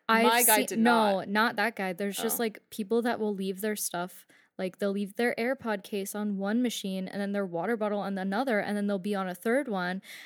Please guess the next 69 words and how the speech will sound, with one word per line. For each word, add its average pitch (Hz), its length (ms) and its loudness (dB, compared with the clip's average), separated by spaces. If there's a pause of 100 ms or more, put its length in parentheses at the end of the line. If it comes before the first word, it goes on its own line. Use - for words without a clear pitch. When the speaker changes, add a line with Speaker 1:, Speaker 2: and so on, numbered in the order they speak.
(100)
Speaker 1:
And 247 120 2
I'm 247 80 4
like, 233 180 2
"You 214 140 2
can't 254 340 0
be 226 60 2
Speaker 2:
Can't 226 140 4
do 214 60 4
Speaker 1:
doing 240 180 4
that. 247 340 4
Speaker 2:
that. 214 40 -4
Speaker 1:
You 220 80 0
cannot 226 460 2
be 214 80 0
doing 202 220 -2
Speaker 2:
Finish 269 240 2
Speaker 1:
that. 240 80 -2
Speaker 2:
one 214 140 0
machine 233 280 -2
and 226 80 -6
go 202 60 -8
on 190 80 -6
Speaker 1:
That's 220 180 -2
Speaker 2:
to 254 60 -2
the 269 80 -6
next. 311 80 -8
Speaker 1:
fucking 262 320 2
insane. 220 600 0
Speaker 2:
Yeah, 220 120 6
Speaker 1:
Be 254 80 6
Speaker 2:
he 277 80 4
get, 240 100 6
Speaker 1:
normal." 240 220 4
Speaker 2:
he, 240 60 2
like, 220 180 4
picked 226 220 -6
his 240 120 2
stuff 190 240 -2
up 226 280 -2 (220)
and 202 160 -4
moved. 208 440 0
So - 140 -2
I 208 100 4
went 214 160 0
on 196 100 -2
that 185 160 -2
one. 180 160 -8
He's 208 220 -4
like, 196 100 -8 (360)
"Oh, 233 140 8
I 202 100 4
still, 254 320 4
I 220 60 2
still 247 180 4
have 269 100 -2
a 240 60 -4
few 220 300 -4
reps 190 300 0
on 180 120 -4
that 151 100 -4
one." 165 120 -4
I 202 40 4
was 233 80 4
Speaker 1:
I - 40 4
Speaker 2:
like, 247 180 4
Speaker 1:
don't 302 100 8
Speaker 2:
"Oh." 320 40 10
Speaker 1:
care. 254 280 6
Speaker 2:
I 214 60 -12